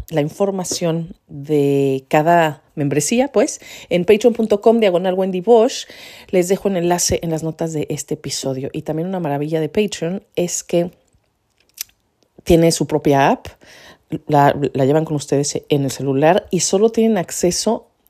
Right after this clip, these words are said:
a las membresías a las que se unan. Entonces, eso es una maravilla porque solo pueden ver ese contenido y no como las redes que, bueno, ya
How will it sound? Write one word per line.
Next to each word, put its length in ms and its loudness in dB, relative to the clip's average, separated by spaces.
a 120 4
las 220 2
membresías 960 -2
a 80 -4
las 240 -6
que 100 -8
se 220 -4
unan. 440 -2
Entonces, 480 -2
eso 260 -2
es 180 -4
una 140 -4
maravilla 680 -2
porque 440 -2
solo 300 2
pueden 340 0
ver 240 0
ese 260 -2
contenido 840 -4
y 100 2
no 240 4
como 300 4
las 260 2
redes 460 2
que, 260 0
bueno, 220 -2
ya 560 2